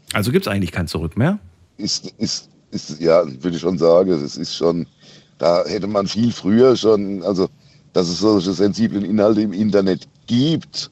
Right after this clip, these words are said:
Speaker 1: Mhm.
Speaker 2: das hätte man schon, als das Internet erfunden wurde, das war ja damals irgendwas Militärisches, ähm, das war ja gar nicht für die Öffentlichkeit, das war
Speaker 1: Die Ursprünge,
Speaker 2: wenn die
Speaker 1: ja.
Speaker 2: untereinander
Speaker 1: Aber viele Sachen, auch das Navigationssystem ist ja auch eigentlich aus dem Bereich.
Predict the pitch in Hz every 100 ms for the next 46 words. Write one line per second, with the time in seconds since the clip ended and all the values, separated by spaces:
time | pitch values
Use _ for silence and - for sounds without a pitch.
0 | - 87 101 - _ _ _ _ _ _
1 | 90 98 - 110 113 110 98 104 85 -
2 | - - _ 101 101 104 120 123 127 127
3 | 110 101 117 123 147 139 123 101 82 87
4 | 95 87 101 90 107 113 104 107 - 76
5 | 98 127 131 120 127 - - _ _ _
6 | _ - 95 98 87 80 87 107 110 123
7 | 120 107 113 110 101 - 117 107 - 90
8 | 95 92 - _ _ _ _ - 107 120
9 | 110 - 104 92 90 98 113 104 104 110
10 | 120 123 113 160 214 120 92 98 92 -
11 | 92 104 92 98 87 - 127 143 120 -
12 | 110 104 92 90 80 101 87 87 82 85
13 | 87 87 85 80 82 87 -